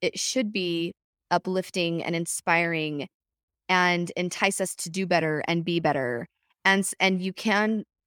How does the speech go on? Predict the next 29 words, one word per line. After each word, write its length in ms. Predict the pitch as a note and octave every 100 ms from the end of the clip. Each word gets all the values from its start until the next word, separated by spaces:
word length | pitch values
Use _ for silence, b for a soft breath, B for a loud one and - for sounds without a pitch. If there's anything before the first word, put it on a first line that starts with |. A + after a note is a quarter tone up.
| -
talk 300 | G3+ G3 G#3
about 420 | F3+ D#3 D3+ - _ _ _ _ _ _ _ _ F3+
difficult 840 | D#3 G3 G#3 - G#3 G#3+ - - - _
subjects 840 | - - F3+ F3+ F#3+ G#3 - - -
without 920 | F3+ F#3+ - F3 F3 E3+ E3 - - - _ _ - F3
being 220 | F#3+ F#3+
as 140 | F3
graphic 480 | F#3 E3+ E3+ F3 -
or 120 | E3+
as 140 | D#3+ -
crude 560 | - F#3 F3 E3 D#3+ E3+
or 520 | E3 D#3+ D#3 D#3 D3+ - _ F#3 -
bringing 460 | F#3+ G3 F#3+ F3+
that 340 | E3+ E3 - D#3+
darkness. 460 | F3 D#3+ E3 D#3+
And 120 | F#3 G3
you 80 |
can 140 | G#3 G3
show 300 | - A#3+ A#3+
the 80 | G3+
difference 340 | G3 G3+ F3+
between 340 | - - F3+ F3
the 100 | D#3
light 180 | C#3
and 100 | D3+
dark, 260 | D#3 D3 -
as 120 | D#3
you 80 | D3+
say, 480 | - D3+ D3 D#3